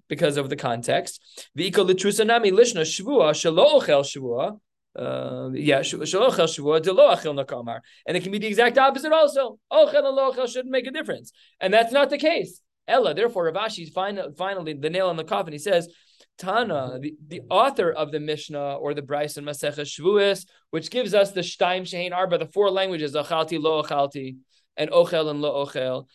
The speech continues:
He says that Tana is, uh, is Pascha, She'ochel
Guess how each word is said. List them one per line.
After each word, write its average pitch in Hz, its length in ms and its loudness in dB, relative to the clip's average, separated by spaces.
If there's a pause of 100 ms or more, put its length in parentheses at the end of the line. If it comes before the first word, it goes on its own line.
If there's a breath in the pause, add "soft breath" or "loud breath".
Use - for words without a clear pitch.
(140)
He 131 80 -10
says 151 540 0 (200)
that 196 220 0
Tana 202 300 -2
is, 156 260 -4
uh, 139 220 0
is 139 160 -8
Pascha, 127 580 -6 (480 soft breath)
She'ochel 214 1000 0